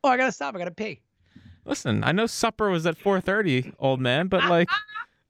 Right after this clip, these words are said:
Speaker 2: Like, relax. And I, I know it's your bedtime at seven thirty, but a whole, I mean,
Speaker 1: It's always bedtime.
Speaker 2: I know. Well, listen, I, I tried to hold it, and then I stood up, I danced around a little bit, and I was like, "You know what? I, I gotta go,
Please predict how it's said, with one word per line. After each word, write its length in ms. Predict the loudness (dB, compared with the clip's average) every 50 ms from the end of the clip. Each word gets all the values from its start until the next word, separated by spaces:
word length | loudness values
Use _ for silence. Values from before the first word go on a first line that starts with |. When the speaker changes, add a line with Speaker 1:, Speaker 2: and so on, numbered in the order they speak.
| 0
Speaker 2:
Like, 340 | 2 2 2 2 0 0 2
relax. 500 | 2 2 4 4 4 4 2 2 2 0
And 100 | 0 2
I, 200 | 2 2 4 4
I 20 | 4
know 160 | 4 4 2
it's 100 | 2 2
your 100 | 0 2
bedtime 420 | 4 4 2 2 2 2 2 2 2
at 100 | 2 2
seven 280 | 2 2 2 2 2 2
thirty, 340 | 2 2 4 4 4 4 4
but 220 | 4 4 4 4
a 80 | 2 2
whole, 240 | 0 0 -2 -4 -4
I 40 | -8 -6 0
mean, 220 | 4 4 6 4 4
Speaker 1:
It's 140 | 4 6 10
always 420 | 10 12 12 12 12 10 8 6
bedtime. 760 | 2 0 0 2 0 -2 -6 -10 -10 -10 -10 -12 -10 -8 -6
Speaker 2:
I 140 | -4 -2 -2
know. 300 | 0 0 2 2 2 4
Well, 160 | 4 4 4
listen, 400 | 2 2 0 0 0 2 2 4
I, 140 | 4 2 0 -2 -6 -6 0
I 160 | 0 0 0
tried 380 | 2 2 2 2 2 2 2
to 80 | 2 2
hold 260 | 4 4 4 4 4
it, 160 | 2 2 0 -2 _
and 180 | -2 0 2 2
then 220 | 2 2 4 2
I 120 | 2 2 0
stood 280 | -2 0 2 4 4
up, 200 | 4 4 2 2
I 80 | -2 -4
danced 420 | 0 0 0 2 2 0 0 0
around 280 | 2 2 2 2 2 0
a 40 | 0
little 220 | 2 2 2 4
bit, 280 | 4 2 2 2 -2 -8 _ _ _ _ _ _ _ _ _ _ _ -12
and 120 | -6 -4
I 60 | -2
was 140 | -2 -2 -2
like, 100 | -4 -6 -6
"You 60 | -4
know 160 | -2 0 2
what? 280 | 2 2 2 2 0 -4 -10 _ _ _ _ _ _ _ _ _
I, 160 | -2 0 0
I 40 | 0 0 0 -2 -2 0
gotta 200 | 0 0 0 2
go, 240 | 2 2 2 4 4